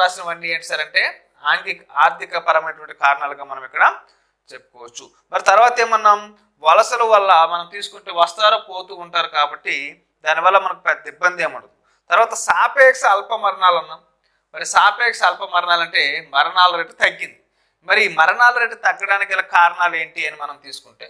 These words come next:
మరి మరణాల రేటు తగ్గడానికి గల కారణాలు ఉదాహరణకు కరువులు. ఈ కరువులను మనం నివారించాం, కరువులని నివారించాం.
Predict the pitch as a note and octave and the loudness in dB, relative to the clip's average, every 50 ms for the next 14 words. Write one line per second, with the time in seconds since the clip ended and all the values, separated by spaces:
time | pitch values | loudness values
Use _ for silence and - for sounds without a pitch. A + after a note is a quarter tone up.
0 | _ _ - - - - - - _ _ _ _ _ _ _ _ _ _ _ - | _ _ -20 -20 -20 -20 -20 -20 _ _ _ _ _ _ _ _ _ _ _ -2
1 | F#3+ F#3+ G3+ F#3+ F3+ F3+ G3+ A3 A#3+ A#3+ A#3+ A#3 A#3 A3+ A3 - G#3+ G3 F#3+ G3 | 2 2 2 4 2 2 2 4 4 4 4 4 2 -2 -2 -2 -2 -2 0 2
2 | G3 F#3+ F#3+ F#3+ F#3+ F3+ F3+ - E3+ E3 E3+ E3+ E3+ E3 E3 F3 E3+ C#3+ B2 B2 | 0 0 0 0 -6 -8 -8 0 2 2 2 2 0 -4 -2 -2 -4 -6 -8 -12
3 | C#3+ - _ _ _ _ _ _ D3 E3+ F3+ G3+ G3+ G#3+ G3+ G3 F#3+ - - - | -16 -20 _ _ _ _ _ _ _ -2 0 2 2 2 0 -2 -4 -12 -12 -18
4 | D#3+ C#3+ C#3 C3+ C#3+ D3+ _ _ _ - F#3+ F#3+ G#3 G3+ F#3 - - - _ _ | -18 -16 -16 -20 -20 -20 _ _ _ 0 2 2 2 2 -2 -6 -10 -14 _ _
5 | _ _ _ _ _ _ _ _ _ _ _ _ _ _ F3+ G3 G3 - F#3+ G3 | _ _ _ _ _ _ _ _ _ _ _ _ _ _ -14 -14 -4 2 4 4
6 | G#3+ A#3+ B3+ C4 B3+ B3 A#3+ A#3 G#3+ G3 G3+ G3+ G3+ F#3+ F3+ F3 F3+ F3 E3 C#3+ | 4 4 4 2 2 0 -2 0 0 2 2 0 -2 0 2 4 6 6 4 2
7 | C3 - - _ _ _ _ _ _ _ _ _ _ _ _ - - D#3+ F3+ G3 | -4 -12 -20 _ _ _ _ _ _ _ _ _ _ _ _ -4 -2 0 2 2
8 | G3 F#3+ F#3+ F#3+ A3 C#4 - - _ _ _ _ _ _ D#3 D#3+ D#3+ D3+ D3 C#3 | 2 2 2 2 0 -2 -6 -12 _ _ _ _ _ _ -4 0 0 2 0 0
9 | - - - | -8 -14 -20